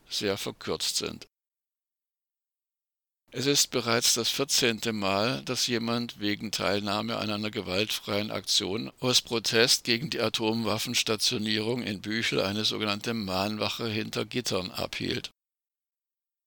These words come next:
Weitere Prozesse gegen Mitglieder der Gruppe Büchel siebzehn sind anhängig.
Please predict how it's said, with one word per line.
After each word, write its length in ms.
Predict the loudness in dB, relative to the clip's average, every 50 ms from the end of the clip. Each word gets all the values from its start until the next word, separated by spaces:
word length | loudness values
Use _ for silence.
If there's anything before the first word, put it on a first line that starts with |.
| _ _ _ _ _ _ _ _ _ _ _ _ _ _ _ _ 2
Weitere 400 | 2 4 4 2 2 0 0 0
Prozesse 640 | 2 0 2 4 4 6 6 4 4 4 2 2
gegen 300 | 2 0 0 0 -2 -2
Mitglieder 460 | -4 -4 -4 -4 -4 -4 0 2 2 2
der 140 | 2 0
Gruppe 480 | -2 -2 -6 -8 -6 -4 -2 -2 -2 -2
Büchel 380 | -2 -4 -4 -2 -2 -2 -2 0
siebzehn 540 | -2 -2 -2 -2 0 2 2 2 0 0
sind 280 | 0 -2 -2 -2 -4 -2
anhängig. 580 | -2 -2 0 0 0 0 0 -2 -2 -4 -6